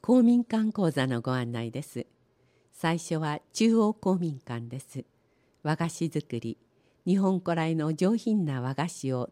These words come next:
手作りで楽しみましょう。日時、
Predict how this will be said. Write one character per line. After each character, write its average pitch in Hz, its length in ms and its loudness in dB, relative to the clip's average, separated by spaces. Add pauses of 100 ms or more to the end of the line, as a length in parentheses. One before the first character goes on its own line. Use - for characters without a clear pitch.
手 160 140 -2
作 233 260 -2
り 185 160 -2
で 180 280 -2
楽 135 240 -2
し - 160 -8
み 131 160 -4
ま 127 120 -8
し - 180 -10
ょ 117 60 -2
う。 - 60 -12 (640)
日 165 260 0
時、 127 260 -8